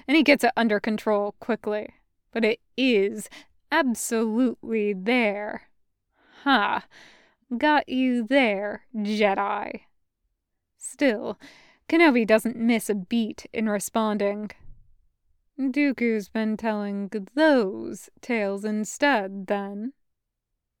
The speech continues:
"No, but he doesn't need to know that." "My master likes to speak," she says dryly,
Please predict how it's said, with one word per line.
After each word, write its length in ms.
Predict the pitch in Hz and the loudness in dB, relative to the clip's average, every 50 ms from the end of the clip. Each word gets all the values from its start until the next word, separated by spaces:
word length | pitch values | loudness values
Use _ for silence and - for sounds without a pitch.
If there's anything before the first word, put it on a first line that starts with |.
| _ _ _ _ _ _ _ _ _ | _ _ _ _ _ _ _ _ _
"No, 600 | 247 240 240 220 196 202 202 202 202 - 226 - _ - 269 - _ _ _ _ _ _ _ _ _ | -2 0 0 0 -2 -4 -6 -8 -6 -8 -8 -10 _ -20 -20 -20 _ _ _ _ _ _ _ _ _
but 120 | 262 233 | -4 0
he 140 | 226 262 254 | 2 2 4
doesn't 340 | 226 220 208 - 202 226 226 | 4 2 2 0 -6 -6 -4
need 180 | 220 214 190 - | -4 -6 -6 -4
to 120 | - 220 | -4 -2
know 280 | 220 220 208 202 196 196 | -2 0 -2 -2 -4 -6
that." 600 | 180 - 220 220 214 196 - - - - - - - _ - _ _ _ _ _ _ _ _ _ _ _ _ _ _ _ _ _ _ _ _ - | -2 0 2 2 2 0 -2 -4 -6 -6 -8 -16 -20 _ -20 _ _ _ _ _ _ _ _ _ _ _ _ _ _ _ _ _ _ _ _ -8
"My 240 | 233 247 247 254 | -4 -2 0 2
master 880 | 240 247 254 294 294 277 247 202 - - - - 202 196 196 196 202 214 - _ _ | 2 2 2 4 4 2 2 0 -4 -8 -6 -4 -2 -2 -2 -2 -4 -6 -8 _ _
likes 680 | 233 233 240 233 214 208 196 190 214 - - - - - | -4 -2 0 0 2 0 0 -4 -6 -10 -16 -18 -14 -8
to 160 | - 208 214 | -8 -8 -6
speak," 1000 | - - - - - - _ - 254 240 208 - - 85 - - _ - - - _ _ _ _ _ _ _ _ _ _ _ | -6 -8 -8 -8 -8 -8 _ -2 0 0 0 -2 -6 -12 -14 -18 _ -20 -20 -20 _ _ _ _ _ _ _ _ _ _ _
she 220 | _ - - 233 214 | _ -8 -8 -6 -4
says 360 | - 220 208 196 190 202 196 | -2 -2 -2 -2 -2 -4 -6
dryly, 680 | 185 208 202 202 202 196 196 196 196 196 196 214 - | -4 0 0 2 2 0 0 -2 -4 -4 -4 -6 -6